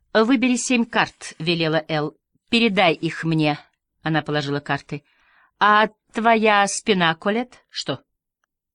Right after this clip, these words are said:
"Проблемы со спиной". "Откуда?" "Из Брюсселя".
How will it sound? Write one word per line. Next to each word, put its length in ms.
"Проблемы 420
со 120
спиной". 440
"Откуда?" 420
"Из 200
Брюсселя". 720